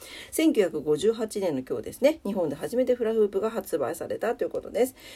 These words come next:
これオーストラリアで考案された玩具だそうです。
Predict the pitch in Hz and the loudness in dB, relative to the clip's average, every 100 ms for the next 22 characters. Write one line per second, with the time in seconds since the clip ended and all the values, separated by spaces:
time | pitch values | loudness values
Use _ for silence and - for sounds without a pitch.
0 | - - 539 427 480 523 539 539 571 453 | -8 2 6 8 8 8 8 8 8 6
1 | 311 185 170 165 139 190 170 170 180 175 | 4 4 4 4 0 0 0 0 -2 -2
2 | 165 165 170 147 - - - 135 - - | 0 -2 -2 -4 -8 -8 -8 -8 -6 -8